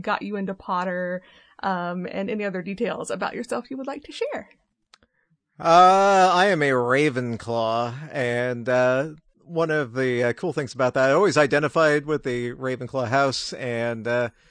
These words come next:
Speaker 2: <laughs> when I took the, uh, little quiz on, uh, on Pottermore for the house, I, going through it and getting all of these questions,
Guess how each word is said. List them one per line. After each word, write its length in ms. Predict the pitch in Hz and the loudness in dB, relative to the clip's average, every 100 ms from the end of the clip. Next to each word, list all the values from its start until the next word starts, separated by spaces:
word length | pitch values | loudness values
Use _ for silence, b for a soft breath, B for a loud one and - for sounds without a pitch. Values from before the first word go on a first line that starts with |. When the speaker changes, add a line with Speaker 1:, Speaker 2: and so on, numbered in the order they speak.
| B B | B B
Speaker 2:
<laughs> 580 | B B - - - - | B B -6 -12 -20 -8
when 140 | 156 | -2
I 100 | 131 | 0
took 320 | 123 170 - - | 2 2 2 -2
the, 300 | 127 120 120 | -2 0 0
uh, 80 | 123 | 0
little 200 | 139 135 | -2 -6
quiz 480 | - 160 127 120 - | -4 -2 0 -2 -4
on, 600 | 139 123 123 120 120 110 _ _ _ _ - - | -6 -4 -2 -2 -4 -10 _ _ _ _ -20 -6
uh, 680 | 135 123 117 117 120 123 147 - _ _ _ _ | 0 2 4 2 0 -2 -6 -18 _ _ _ _
on 220 | 143 120 | -2 0
Pottermore 720 | - 190 175 120 113 117 117 110 _ _ | 4 4 4 2 0 0 -2 -6 _ _
for 240 | - 147 120 | -4 0 0
the 100 | 113 | 2
house, 500 | 113 113 120 - - | 2 2 2 -4 -6
I, 720 | 143 131 131 131 131 135 151 170 | -2 2 4 4 4 2 -2 -4
going 260 | 156 160 139 | 2 2 2
through 280 | 120 143 139 | 0 2 2
it 120 | 147 | 0
and 220 | 139 123 | -4 -4
getting 380 | 120 131 123 117 - | -2 -2 -2 -8 -6
all 200 | 147 143 | 0 2
of 40 | 131 | 2
these 160 | 135 | -2
questions, 600 | - 147 - 131 123 - | -2 -2 0 -4 -6 -8